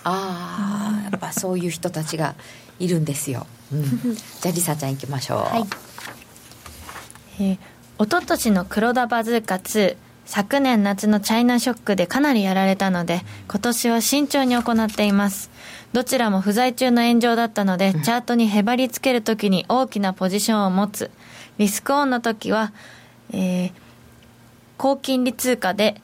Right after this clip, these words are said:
Speaker 2: ちまちまスワップを稼ぎ、トレンドに乗り、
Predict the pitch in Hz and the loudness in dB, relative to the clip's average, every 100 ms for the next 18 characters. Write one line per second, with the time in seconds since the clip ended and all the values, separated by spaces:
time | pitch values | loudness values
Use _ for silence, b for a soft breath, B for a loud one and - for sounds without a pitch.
0 | - - 294 277 262 190 190 208 233 - | -10 0 2 2 0 -2 0 -2 -2 -2
1 | 175 - - 226 196 - - 202 233 220 | -4 -4 -2 0 0 -6 -2 2 4 4
2 | 214 208 196 196 214 | 4 4 4 2 0